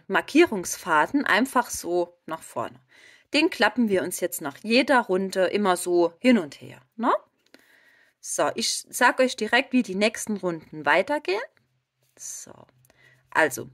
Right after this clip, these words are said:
wir hatten ja jetzt in dieser Runde eine feste Masche und eine Verdopplung.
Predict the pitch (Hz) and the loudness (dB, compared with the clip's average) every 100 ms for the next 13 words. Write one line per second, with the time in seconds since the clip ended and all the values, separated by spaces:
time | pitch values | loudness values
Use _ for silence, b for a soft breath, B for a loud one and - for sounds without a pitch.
0 | - 208 208 262 226 180 175 240 - 202 | -4 -2 2 2 4 2 4 0 -2 0
1 | 240 254 233 196 208 196 196 _ - 190 | 2 4 4 4 4 2 0 _ 2 4
2 | 208 - 156 - 165 196 247 254 - 170 | 4 0 -10 -8 -2 0 0 -4 -6 -8
3 | - 139 - - 151 262 294 330 339 | -2 0 -2 -10 -2 0 2 2 2